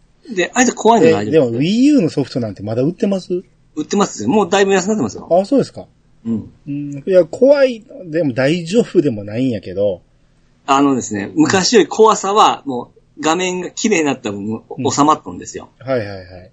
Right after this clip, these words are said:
Speaker 1: あの、バイオハザードとかみたいに、
Speaker 2: うん。
Speaker 1: 綺麗になるとちょっと怖さが緩むじゃないですか。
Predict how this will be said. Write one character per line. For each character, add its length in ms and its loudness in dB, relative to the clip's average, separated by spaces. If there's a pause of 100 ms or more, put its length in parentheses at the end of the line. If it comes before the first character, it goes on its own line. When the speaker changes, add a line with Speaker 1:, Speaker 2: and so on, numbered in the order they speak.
(160)
Speaker 1:
あ 100 -12
の、 160 -4
バ 160 4
イ 80 6
オ 60 2
ハ 80 0
ザ 120 0
ー 40 0
ド 120 -8
と 120 -14
か 120 -12
み 100 -8
た 140 -12
い 80 -12
に、 280 -4
Speaker 2:
う 40 -10
ん。 20 -4
Speaker 1:
綺 120 0
麗 120 6
に 60 -2
な 100 0
る 100 0
と 120 -8
ち 100 0
ょ 20 -4
っ 40 -18
と 320 -4
怖 220 2
さ 100 -6
が 60 0
緩 220 0
む 100 2
じ 60 -4
ゃ 40 -14
な 80 -20
い 20 -20
で 80 -20
す 80 -18
か。 240 -4